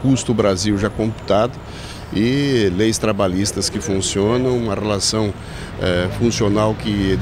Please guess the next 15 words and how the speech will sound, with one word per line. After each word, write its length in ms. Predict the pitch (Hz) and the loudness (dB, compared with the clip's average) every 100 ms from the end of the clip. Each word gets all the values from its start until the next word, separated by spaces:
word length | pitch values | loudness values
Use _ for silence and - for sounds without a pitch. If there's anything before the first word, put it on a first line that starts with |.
| 95 | 2
dá 140 | 107 | 2
resultados, 840 | 117 113 110 95 101 107 135 - - - - - - 104 | 2 0 0 0 2 2 2 -2 -8 -8 -10 -8 -8 -2
eh, 140 | 95 | 0
uma 160 | 98 110 | 2 2
economia 560 | 113 120 113 117 123 | 4 4 4 4 4
crescente, 760 | 110 113 113 107 120 131 143 131 | 2 0 2 2 2 2 2 -2
com 180 | 123 110 | 0 0
portos 560 | - 113 123 120 120 | 2 2 2 2 -4
com 160 | - 117 | 0 0
grande 300 | 104 123 135 | 2 4 4
capacidade 760 | 131 131 123 113 - 113 110 107 | 2 2 2 0 2 2 2 0
para 120 | 107 | 0
escoar 300 | 104 123 113 | 0 2 2
a 40 | |
produção 600 | 113 110 95 98 113 120 | 4 2 2 2 4 2